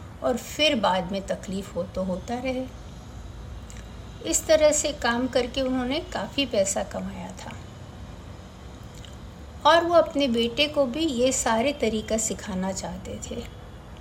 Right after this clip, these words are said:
पर जब वो ये बातें करते, तो माटिल्डा को बिल्कुल अच्छा नहीं लगता था।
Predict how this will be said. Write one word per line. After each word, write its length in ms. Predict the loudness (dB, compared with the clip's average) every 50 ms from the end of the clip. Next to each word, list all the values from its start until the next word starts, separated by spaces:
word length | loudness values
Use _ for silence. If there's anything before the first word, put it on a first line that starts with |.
| -14 -14 -14 -14 -14 -14 -14 -14 -12 -8 -8 -8 -8 -8 -12 -2 4
पर 120 | 6 6 6
जब 380 | 6 6 6 6 6 6 2
वो 80 | 4 4
ये 240 | 4 4 6 4 6
बातें 440 | 6 6 4 4 0 -2 -2 -2 0
करते, 380 | 2 0 0 0 2 0 0 0
तो 200 | 0 -2 -2 -2
माटिल्डा 600 | 0 0 0 -2 -4 -4 -4 -2 -2 0 -2 -2
को 180 | 0 2 2 2
बिल्कुल 440 | 2 0 0 -2 -2 -4 -2 -2
अच्छा 400 | -2 -4 -2 -2 -2 0 2 2
नहीं 260 | 2 2 0 0 -2 -2
लगता 400 | -2 -4 -4 -4 -6 -6 -6 -6
था। 240 | -6 -8 -8 -8